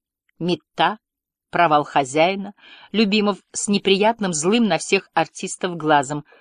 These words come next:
которых он всех за проституток, ничтожеств, неблагодарных блюдолизов почитает, готовых клюнуть на любое предложение в самой мрачной халтуре, потому что в самой мрачной халтуре артист приобретает видимость свободы,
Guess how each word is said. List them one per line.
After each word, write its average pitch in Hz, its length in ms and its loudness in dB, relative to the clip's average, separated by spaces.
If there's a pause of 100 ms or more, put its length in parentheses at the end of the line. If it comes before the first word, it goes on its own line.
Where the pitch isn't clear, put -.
(180)
которых 190 400 0
он 220 220 2
всех - 340 -4
за 190 140 -4
проституток, - 800 -6
ничтожеств, 202 840 -4
неблагодарных 202 1000 0 (240)
блюдолизов 185 920 -2
почитает, 151 600 -6 (380)
готовых 202 800 0
клюнуть 233 500 -2 (360)
на 233 140 0
любое 208 280 6
предложение 151 640 0
в - 60 -8
самой 151 280 -2
мрачной 147 380 -4
халтуре, 139 520 -8 (500)
потому 233 260 2
что 247 140 -4
в - 40 -4
самой 240 240 2
мрачной 226 360 0
халтуре 226 420 0
артист 226 360 -6
приобретает 208 600 0
видимость 190 440 -4
свободы, 143 600 -2